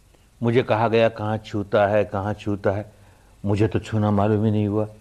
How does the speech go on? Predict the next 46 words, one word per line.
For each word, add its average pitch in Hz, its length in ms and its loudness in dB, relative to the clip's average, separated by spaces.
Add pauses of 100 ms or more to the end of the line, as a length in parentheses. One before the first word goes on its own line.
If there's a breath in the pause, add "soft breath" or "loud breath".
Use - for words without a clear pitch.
अच्छा, - 200 -10
नहीं 151 100 4
मालूम 202 280 4
हुआ, 185 180 0 (440)
इस 131 140 -4
सच्चाई 180 280 2
को 185 100 0
स्वीकार 170 360 2
कर 165 160 -2 (720 soft breath)
कि 117 100 0
सांस 123 420 0
कहाँ 113 280 -2
छू 110 240 -6
रहा 98 260 2
है, 117 440 -2 (280 soft breath)
मुझे 104 260 -2
नहीं 98 220 -6
मालूम 76 340 -10
हो 76 140 -12
रहा। - 220 -12 (920)
तो 147 380 0 (200)
जरा 104 140 2
सा 104 140 -4
तेज 95 220 -2
करके 107 240 2
देखें। 117 260 0 (920 loud breath)
यूं 240 380 4
बड़ी 254 220 2
धीरज 214 480 -2
के 208 120 0
साथ, 233 280 0
समता 220 500 -2
के 175 140 -2
साथ, 220 240 2
बिना 180 340 0
व्याकुलता 151 540 0
के 135 120 0
साथ 156 360 0
काम 127 220 0
करेंगे 139 340 0
तो 104 140 -4
काम 143 280 -2
करना 98 260 -8
आसान 120 300 -6
हो - 140 -10
जाएगा। - 400 -8